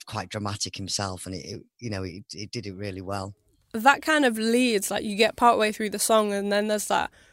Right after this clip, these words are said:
Speaker 2: really drastic feel change, which
Speaker 1: Oh,
Speaker 2: took
Speaker 1: yeah.
Speaker 2: me by surprise. And na-, hearing you talk about it, it makes total sense in terms of the, like, theatrical storytelling element. It's kind of like you go from that, like, slow, pacey four that kind of feels like a slow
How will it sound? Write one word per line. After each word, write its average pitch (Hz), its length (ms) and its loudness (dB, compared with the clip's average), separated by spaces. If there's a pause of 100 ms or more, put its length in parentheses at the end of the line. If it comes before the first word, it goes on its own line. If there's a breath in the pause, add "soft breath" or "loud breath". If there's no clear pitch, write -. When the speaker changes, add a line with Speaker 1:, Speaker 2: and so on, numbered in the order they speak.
(100)
Speaker 2:
really 220 640 8
drastic 208 680 2 (120)
feel 220 440 6
change, 196 500 2
which - 300 0 (180)
Speaker 1:
Oh, 139 80 10
Speaker 2:
took 247 100 10
Speaker 1:
yeah. 233 100 8
Speaker 2:
me 233 100 8
by 220 180 8
surprise. 214 460 6
And 196 180 2 (320 loud breath)
na-, 233 160 6
hearing 247 320 6
you 220 80 2
talk 220 240 6
about 208 180 6
it, 190 60 2
it 190 60 -2
makes 202 240 2
total 202 280 4
sense 190 320 2
in 202 120 -2
terms 202 280 2
of 196 120 0
the, 202 100 4
like, 185 240 4
theatrical 202 580 0
storytelling 202 680 0
element. 196 460 -2 (300 loud breath)
It's 214 180 2
kind 240 200 8
of 208 60 0
like 196 140 4
you 220 80 0
go 226 180 6
from 220 160 0
that, 214 180 2
like, - 320 0 (380 soft breath)
slow, 214 680 6
pacey 208 520 2
four 214 360 4
that 185 100 0
kind 277 400 4
of 247 80 4
feels 262 240 4
like 220 180 2
a 214 60 -2
slow 208 560 2